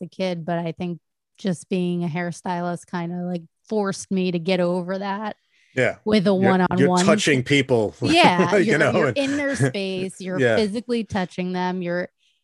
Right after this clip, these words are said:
Speaker 1: getting to know them. And I quickly learned that that part was equally as beneficial as it was for the client, as it was for me. So, um,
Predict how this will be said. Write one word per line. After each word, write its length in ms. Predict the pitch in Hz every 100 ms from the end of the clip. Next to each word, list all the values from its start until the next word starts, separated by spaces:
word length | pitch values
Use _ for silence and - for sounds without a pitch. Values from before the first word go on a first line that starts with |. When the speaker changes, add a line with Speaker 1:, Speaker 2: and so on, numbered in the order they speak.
| _
Speaker 1:
getting 280 | - 214 214
to 120 | 196 190
know 260 | 190 185
them. 240 | 180 180 180
And 100 | 180
I 100 | 175
quickly 460 | - 190 - 180
learned 440 | 175 185 180 180 180
that 140 | 180 -
that 280 | 180 185 _
part 360 | - 202 196 196
was 640 | 185 185 180 165 - _ _ _ _ -
equally 680 | 240 208 - 185 180 175 175
as 280 | - 180 160
beneficial 680 | 185 180 170 180 175 175 175
as 180 | 175
it 80 | 185
was 300 | 185 180 170
for 120 | -
the 120 | 180 175
client, 500 | - 240 185 202 196
as 180 | 180
it 100 | 202
was 280 | 190 196 170
for 160 | - 185
me. 340 | 185 196 185
So, 540 | 170 - 175 170 170 - _ _ _ _ _ -
um, 500 | 180 170 165 165 214